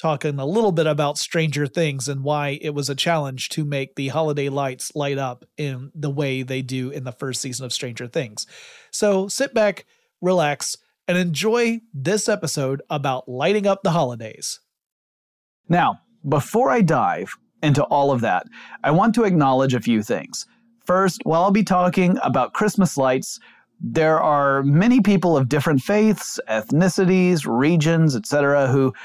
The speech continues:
celebrate special days during the winter months, and lights nearly always play an important part in those various observations,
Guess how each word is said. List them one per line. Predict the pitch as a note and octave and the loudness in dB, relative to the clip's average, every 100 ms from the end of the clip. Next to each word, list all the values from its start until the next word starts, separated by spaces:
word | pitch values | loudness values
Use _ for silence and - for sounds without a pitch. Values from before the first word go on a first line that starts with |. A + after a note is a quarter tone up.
| - - | -20 -14
celebrate | - F3+ F3 D3+ C3+ | 0 2 4 2 0
special | - - G3 G#3 F3+ | -6 0 0 4 4
days | D#3+ D3 | 4 2
during | C3 C#3 B2+ | 2 2 4
the | |
winter | C3 D#3 D#3+ | 4 4 4
months, | D3 D3 D#3 - - - - | 4 4 0 -8 -14 -14 -2
and | D#3+ E3 | 2 4
lights | E3+ A#3 B3 - - - | 4 2 0 -4 -14 -2
nearly | E3 E3 G#3 G3+ G3+ F3+ | 4 4 6 4 4 4
always | D#3 D3+ D#3 C3+ | 2 4 2 0
play | C#3 C3+ C3+ C3+ | 0 2 4 2
an | C3+ | 2
important | B2+ C3+ D3 C#3+ A#2 | 2 2 2 2 2
part | A2+ A2+ A#2 _ | 2 0 0 _
in | C#3 C3 | 0 2
those | B2+ A2+ | 2 2
various | A#2+ A2+ G#2+ - | 0 0 -2 -2
observations, | A#2+ G#2+ - A#2+ F3+ E3 D#3 D3 C3+ | -2 -2 -2 0 2 2 2 2 0